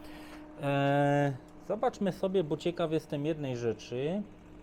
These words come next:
E, jak tu z temperaturą, bo mamy przecież temperaturę, znaczy ogólnie się tu zagrzało, bo tu grzejniki dwa idą i powiem wam szczerze, wow, dwadzieścia, dwadzieścia siedem stopni, dwadzieścia,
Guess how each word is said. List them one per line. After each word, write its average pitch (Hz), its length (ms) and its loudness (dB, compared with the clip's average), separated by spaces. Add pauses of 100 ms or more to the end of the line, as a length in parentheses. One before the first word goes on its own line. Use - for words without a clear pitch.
(720)
E, 131 460 -2
jak 143 260 -2
tu - 180 -8
z - 120 -18
temperaturą, 139 920 2
bo 117 120 2
mamy 131 340 -2
przecież - 300 -12
temperaturę, 123 720 -2
znaczy 131 260 -4
ogólnie 160 340 4
się 135 120 -4
tu 147 120 -4
zagrzało, 139 520 6
bo 127 120 0
tu 135 140 -4
grzejniki 143 560 0
dwa 135 220 6
idą 139 300 2
i 143 80 0
powiem 139 320 -2
wam 135 160 -2
szczerze, 135 400 -4 (600)
wow, 175 880 8 (220)
dwadzieścia, 127 1400 0 (1400)
dwadzieścia 151 640 0
siedem 165 460 -2
stopni, 127 720 0
dwadzieścia, 156 920 -4